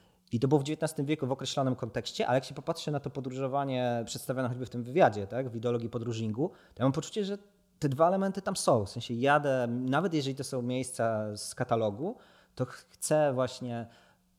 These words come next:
estetycznie kontemplować piękno tej przyrody w Indiach czy w, w innym kraju,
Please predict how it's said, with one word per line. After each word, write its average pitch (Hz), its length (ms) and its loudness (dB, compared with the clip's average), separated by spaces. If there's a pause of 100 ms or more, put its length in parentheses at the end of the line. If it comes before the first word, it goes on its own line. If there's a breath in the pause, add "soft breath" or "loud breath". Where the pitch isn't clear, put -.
estetycznie 135 640 -2
kontemplować 127 920 -2
piękno 120 500 -2
tej 104 200 -12
przyrody 113 520 2
w - 120 -14
Indiach 110 580 2
czy 107 340 -6
w, 107 480 -6
w - 80 -18
innym 117 260 0
kraju, 117 420 4